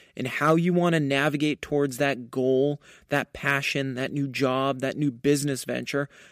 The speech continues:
that's where you need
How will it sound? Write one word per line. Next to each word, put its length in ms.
that's 320
where 440
you 120
need 340